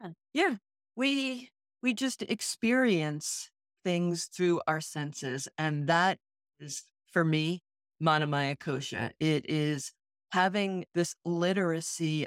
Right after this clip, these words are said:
Speaker 2: of feelings to be able to
Speaker 1: Literacy of feelings. That was beautiful. Let's talk about language for a moment. Okay, sorry. Resume.
Speaker 2: Mm, that's okay.
Speaker 1: Literacy of, oh my God.
Speaker 2: Yeah, so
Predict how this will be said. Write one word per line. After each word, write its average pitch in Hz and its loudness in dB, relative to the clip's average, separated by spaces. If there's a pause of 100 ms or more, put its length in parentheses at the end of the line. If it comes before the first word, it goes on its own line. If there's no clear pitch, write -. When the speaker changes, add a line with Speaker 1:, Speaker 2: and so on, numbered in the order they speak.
Speaker 2:
of 147 -2
feelings 131 -4
to 147 -2
be 147 4
able 151 2
to 151 -2 (440)
Speaker 1:
Literacy 233 2
of 185 -2
feelings. 165 -4 (480)
That 214 4
was 170 -4 (220)
beautiful. 180 6 (120)
Let's 311 -2
talk 302 2
about 208 0
language 190 -4
for 185 0
a 165 0
moment. 143 -6 (480)
Okay, 156 -6
sorry. 139 -4
Resume. 320 0
Speaker 2:
Mm, 226 -4
that's 180 2
okay. - -2 (340)
Speaker 1:
Literacy 240 2
of, 180 -2 (400)
oh 220 -20
my 196 -20 (100)
God. - -12
Speaker 2:
Yeah, 220 2
so 208 2